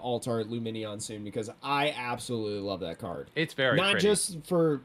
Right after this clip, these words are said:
Speaker 1: I mean, it's really pretty, and, uh, you know, like, I, I may not ever play it because I have a regular Art Lumineon, but, um, definitely for the collection. Like, it's just
Speaker 2: Yeah.
Speaker 1: a gorgeous art. It's just a beautiful, beautiful art.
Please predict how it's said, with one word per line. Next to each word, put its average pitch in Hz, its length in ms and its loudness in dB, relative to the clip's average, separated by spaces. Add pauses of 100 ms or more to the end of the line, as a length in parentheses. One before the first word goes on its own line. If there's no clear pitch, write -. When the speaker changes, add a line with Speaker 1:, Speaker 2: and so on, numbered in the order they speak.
(160)
Speaker 1:
I 135 100 2
mean, 180 140 4
it's 165 160 -2
really 262 240 2
pretty, 190 380 2
and, 123 400 -2
uh, 123 40 -6
you 131 220 0
know, 123 220 2
like, 120 240 -2
I, 135 140 -2 (100)
I 151 100 -2
may 180 200 2
not 151 260 2
ever 127 240 -2
play 160 480 4
it 120 160 4
because 123 280 -2
I 117 100 0
have 117 360 -4 (320)
a 131 100 0
regular 131 440 2
Art 113 240 -2
Lumineon, 110 680 -4
but, 131 240 4 (400)
um, 120 340 0
definitely 226 360 6
for 202 140 2
the 170 120 4
collection. 127 520 0
Like, 107 200 -4
it's 139 140 0
just - 180 -2
Speaker 2:
Yeah. 131 80 2
Speaker 1:
a - 420 -12
gorgeous 131 640 -2
art. 107 300 -6
It's 120 160 -6
just 143 140 -6
a 107 80 -2
beautiful, 117 520 -2
beautiful 101 380 -6
art. 85 240 -8